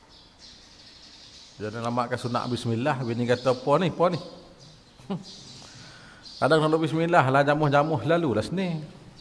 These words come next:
Tak, ha, makruh. Ha, makruh bismillah bila nak tengok pada parak bini. Ha, tengok-tengok apa Allah. Ha, Allah pula dah, tak ada apa lah. Kejut, tu baik lafaz Allah pula dah. Ha,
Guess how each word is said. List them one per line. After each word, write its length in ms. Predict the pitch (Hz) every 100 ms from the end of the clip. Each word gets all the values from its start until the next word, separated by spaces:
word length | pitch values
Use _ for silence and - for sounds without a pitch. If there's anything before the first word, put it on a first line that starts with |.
| - - - - - - -
Tak, 160 | 92 - - -
ha, 80 | 87
makruh. 360 | 98 110 147 - - - - - - - - -
Ha, 80 | -
makruh 400 | 107 117 131 113
bismillah 480 | 110 110 113 113 139 - - - - - -
bila 160 | 117 123
nak 160 | 120
tengok 160 | 123 117
pada 100 | 117
parak 280 | - 123 127 127
bini. 240 | 120 107 - - - - - - - - - - _ _ _ -
Ha, 160 | 90
tengok-tengok 440 | 101 131 131 139 139 123
apa 60 | 165 -
Allah. 380 | 175 180 151 117 - -
Ha, 40 | 90
Allah 160 | 127
pula 140 | 120 160
dah, 140 | 160 123
tak 160 | 123
ada 80 | 143
apa 160 | 139 113
lah. 180 | 160 190 - - - - - - - - - - - - - - - - - - - - -
Kejut, 280 | 147 151 160 - - -
tu 60 | 127
baik 160 | 131 123
lafaz 240 | 117 127
Allah 200 | 135 139
pula 100 | 127 -
dah. 120 | 190 - - - - - - - - -
Ha, 60 | 85